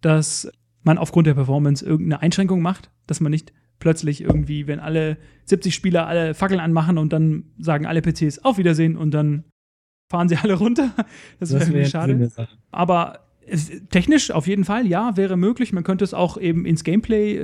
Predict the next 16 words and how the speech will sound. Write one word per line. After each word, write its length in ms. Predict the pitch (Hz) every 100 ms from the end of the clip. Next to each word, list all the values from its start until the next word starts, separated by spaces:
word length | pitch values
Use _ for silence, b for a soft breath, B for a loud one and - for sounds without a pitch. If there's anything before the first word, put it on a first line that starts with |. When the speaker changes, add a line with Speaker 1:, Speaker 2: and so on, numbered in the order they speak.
| -
Speaker 1:
integrieren, 680 | 185 202 175 202 202 202 196
dynamische 480 | 170 165 180 180 190
Belichtung 720 | 175 180 - 185 180 185 180
und 180 | 175 170
so 120 | 160
weiter. 440 | 156 175 175 175 B B B B _
Wird 200 | 165 208
bestimmt 280 | 180 - 226
auch 80 | 170
eine 160 | 170
Sache 240 | 160 165 165
sein, 380 | 160 160 139 143
die 300 | 165 180 -
unseren 560 | 170 170 156 151 156
Game 240 | 147 165 185
Designern 680 | 165 151 151 147 147 147